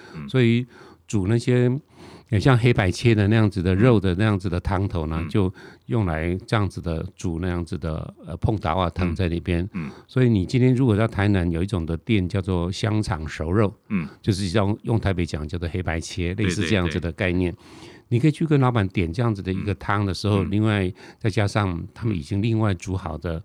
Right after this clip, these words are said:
Speaker 1: 嗯。
Speaker 2: 白萝卜，
Speaker 1: 嗯。
Speaker 2: 对，甚至于切了一些肉在里面去。
Speaker 1: 嗯。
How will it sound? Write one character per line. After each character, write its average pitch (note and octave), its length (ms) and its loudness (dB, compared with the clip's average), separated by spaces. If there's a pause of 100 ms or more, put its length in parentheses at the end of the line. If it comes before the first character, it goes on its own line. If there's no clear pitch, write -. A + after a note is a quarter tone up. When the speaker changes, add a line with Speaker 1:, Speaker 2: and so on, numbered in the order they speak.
Speaker 1:
嗯。 C#2+ 180 -10 (140)
Speaker 2:
白 F2+ 140 -6
萝 F2 140 -2
卜， G#2 380 -4
Speaker 1:
嗯。 C#2+ 200 -12 (280)
Speaker 2:
对， F2 220 -2
甚 G#2+ 180 -2
至 G#2+ 100 -4
于 F#2 120 -6
切 G#2+ 240 -2
了 F#2+ 60 -2
一 F2+ 40 -2
些 G2 160 -4
肉 G2 260 0
在 F#2+ 140 -2
里 D2 140 -8
面 E2 200 -6
去。 - 200 -4
Speaker 1:
嗯。 D2 120 -8